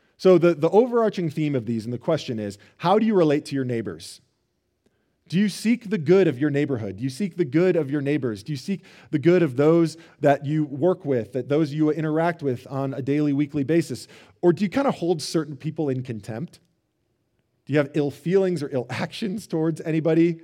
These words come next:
So what each of these three things do is they push against the health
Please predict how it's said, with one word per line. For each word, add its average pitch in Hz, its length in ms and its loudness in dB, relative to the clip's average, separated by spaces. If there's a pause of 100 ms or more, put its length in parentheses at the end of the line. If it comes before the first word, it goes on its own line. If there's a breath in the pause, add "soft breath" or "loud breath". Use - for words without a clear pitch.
(640 soft breath)
So 202 180 4
what 196 240 4
each 262 200 2
of 226 120 -2
these 190 200 -2
three 180 180 0
things 165 320 -2
do 175 340 2
is 147 200 0
they 151 180 2
push 220 560 -6
against 156 540 -2
the 143 100 -2
health 156 420 -4